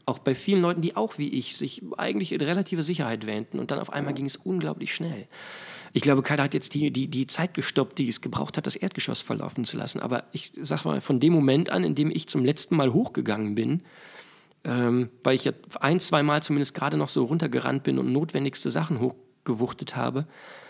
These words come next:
äh, bis das Erdgeschoss voll war. Also dreißig, maximal fünfundvierzig Minuten, vielleicht sogar schneller, ich weiß es nicht, aber es ging extrem schnell. Und dann war das Erdgeschoss fast voll, ne?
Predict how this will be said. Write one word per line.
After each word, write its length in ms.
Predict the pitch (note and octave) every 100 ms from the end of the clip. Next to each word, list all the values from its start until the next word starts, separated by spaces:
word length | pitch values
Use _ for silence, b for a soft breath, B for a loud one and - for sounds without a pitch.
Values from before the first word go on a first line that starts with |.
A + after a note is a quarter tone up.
| B B B
äh, 100 | C3
bis 240 | B2 D3+ -
das 140 | -
Erdgeschoss 440 | C3 B2 B2+ A#2
voll 300 | - E3+ G#3+
war. 260 | G#2+ G2 - - _ _ _ _ - - _ - -
Also 160 | - -
dreißig, 480 | - G2+ - - -
maximal 400 | G#2 - - A2
fünfundvierzig 480 | - A#2+ A#2 - -
Minuten, 240 | C#3+ G3+
vielleicht 260 | - B2 C3+
sogar 160 | C3+ B2+
schneller, 320 | D3 D3 A2+
ich 100 | -
weiß 180 | C3 -
es 100 | -
nicht, 140 | A#2
aber 80 | B2+
es 100 | -
ging 160 | - - - _ -
extrem 420 | - - - -
schnell. 300 | - G2+ -
Und 120 | -
dann 100 | A#2
war 80 | A2
das 140 | C3 -
Erdgeschoss 480 | B2 - - C3
fast 340 | - D3 - -
voll, 340 | - D3 G2+
ne? 220 | G#2 A#2